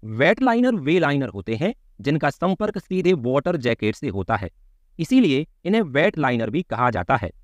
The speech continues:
तो इस प्रश्न का सही उत्तर होगा वेट लाइनर। अगला प्रश्न देखते हैं, निम्न में से किस सिलेंडर लाइनर पर रबर की रिंग लगाने की आवश्यकता होती है? जैसा कि हमने अभी जाना, वेट लाइनर का संपर्क सीधे वाटर जैकेट से होता है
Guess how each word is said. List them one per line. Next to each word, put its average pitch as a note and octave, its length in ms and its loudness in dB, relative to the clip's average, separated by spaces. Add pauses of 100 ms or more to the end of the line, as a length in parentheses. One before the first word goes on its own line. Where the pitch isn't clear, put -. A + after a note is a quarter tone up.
(300)
तो A#2+ 80 0
इस A#2 100 -4
प्रश्न - 280 -4
का B2+ 160 0
सही E3 300 -4
उत्तर A#2+ 280 -6
होगा C#3+ 380 0 (260)
वेट C#3+ 400 2
लाइनर। G2 360 -2 (540)
अगला A#2+ 260 2
प्रश्न A2 320 -6
देखते G2 300 -2
हैं, G3 160 -2 (760)
निम्न G#3 300 2
में A#3 80 2
से A#3 200 -2
किस - 280 -4
सिलेंडर E3 460 -2
लाइनर G#2+ 320 -4
पर C#3 220 -4 (320)
रबर D#3 300 2
की A3 200 -2
रिंग F3+ 260 0
लगाने C#3 400 0
की D#3+ 140 -6
आवश्यकता A2+ 580 -4
होती F#2+ 300 -6
है? E2 120 -10 (500)
जैसा C#3 280 0
कि A#3+ 140 0
हमने F3 220 0
अभी C3 200 -2
जाना, G#2 320 -4 (340)
वेट D3 440 0
लाइनर C#3 340 -2
का A#2+ 140 -8
संपर्क B2+ 460 -4 (260)
सीधे A3+ 260 2
वाटर C#3+ 420 0
जैकेट A#2 360 -2
से G#2 120 -8
होता F#2+ 280 -6
है E3+ 180 -2